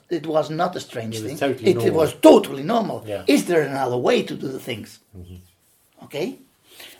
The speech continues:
Speaker 1: Okay, this happened on Sunday. What happened the rest of the week? Of course, in time of courtship, you like to see the girls as much as possible. And, uh, also,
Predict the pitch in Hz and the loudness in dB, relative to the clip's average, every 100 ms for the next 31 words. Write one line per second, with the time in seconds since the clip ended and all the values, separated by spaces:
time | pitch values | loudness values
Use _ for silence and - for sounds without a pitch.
0 | - 240 196 190 339 - 247 - 196 - | -2 2 2 2 0 0 -4 -4 -8 -8
1 | 151 - 117 110 101 _ _ - _ _ | -8 -6 -6 -8 -16 _ _ -20 _ _
2 | - - - 226 220 247 226 190 156 - | -20 -16 2 2 4 0 2 -4 -6 -12
3 | _ - - - - 165 170 170 147 139 | _ -20 -20 -20 -10 -2 -2 -2 -8 -8
4 | 131 127 95 - _ _ _ - - - | -6 -8 -10 -20 _ _ _ -16 -16 2
5 | 202 214 214 - 165 180 185 170 - 180 | 4 4 0 -12 -2 0 0 -4 -2 -2
6 | 180 185 - - 151 139 143 147 - 147 | 0 -4 -4 -8 -4 -4 -4 -8 -10 -8
7 | 147 147 139 147 - - 147 - 143 139 | -6 -4 -4 -8 -12 -16 -16 -12 -10 -10
8 | - - - 120 - 131 185 185 _ _ | -12 -16 -12 -12 -10 -14 -14 -20 _ _
9 | _ _ - - - - _ 196 196 202 | _ _ -20 -20 -20 -20 _ -2 -2 -2
10 | 196 _ 180 170 160 156 - 156 175 165 | -10 _ -8 -4 -2 -2 -2 -2 0 -2
11 | - | -2